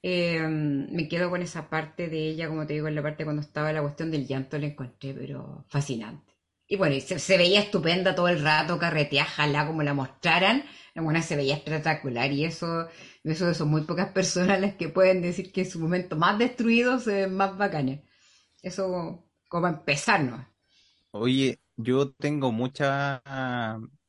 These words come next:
Speaker 2: muchos como, como check, como bullet en el fondo ahí marcados con, con distintos temas, pero que me, me quiero dar un gustito personal porque yo no pude estar en, en TAR,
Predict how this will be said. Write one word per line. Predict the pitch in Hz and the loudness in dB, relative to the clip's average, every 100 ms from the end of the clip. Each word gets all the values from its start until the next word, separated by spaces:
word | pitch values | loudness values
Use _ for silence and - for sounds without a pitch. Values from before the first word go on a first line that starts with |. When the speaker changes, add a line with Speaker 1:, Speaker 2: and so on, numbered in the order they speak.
| _ _ _ _ _ _ _ _ | _ _ _ _ _ _ _ _
Speaker 2:
muchos | 110 107 120 156 147 | -6 -4 -2 -6 -8
como, | 143 139 131 120 110 104 101 - - _ - _ | -2 2 4 2 2 0 -2 -10 -20 _ -20 _
como | - 104 98 | -4 0 0
check, | - - 131 - _ | -2 -4 -6 -10 _
como | - 120 | -2 0
bullet | 107 131 156 156 | 4 4 2 -2
en | 131 120 | -4 -4
el | |
fondo | 131 127 131 135 | -4 -4 -2 -2
ahí | |
marcados | 135 131 - 117 131 | -2 -4 -2 0 0
con, | 139 127 120 113 104 127 - - - _ _ | -2 -4 -4 -8 -12 -16 -20 -20 -20 _ _
con | - 107 | -4 -2
distintos | 107 - 131 135 143 | -2 -4 -6 -4 -4
temas, | - 147 127 180 _ _ _ _ _ _ _ _ | -2 0 -2 -6 _ _ _ _ _ _ _ _
pero | - 117 123 117 - - | -2 2 2 0 -6 -8
que | 135 120 | -6 -2
me, | 117 107 | -4 -2
me | 120 113 | -2 2
quiero | 127 | 4
dar | 143 | 6
un | 143 | 4
gustito | 135 - 135 151 | 0 -2 -2 0
personal | 143 185 165 143 | 0 2 0 0
porque | 151 139 | -4 -4
yo | 127 139 | 0 2
no | 139 | 0
pude | 131 139 | 0 0
estar | 147 151 156 | 0 -2 -2
en, | 156 151 | -4 -6
en | 120 113 - | -8 -8 -8
TAR, | - 123 - | 0 0 0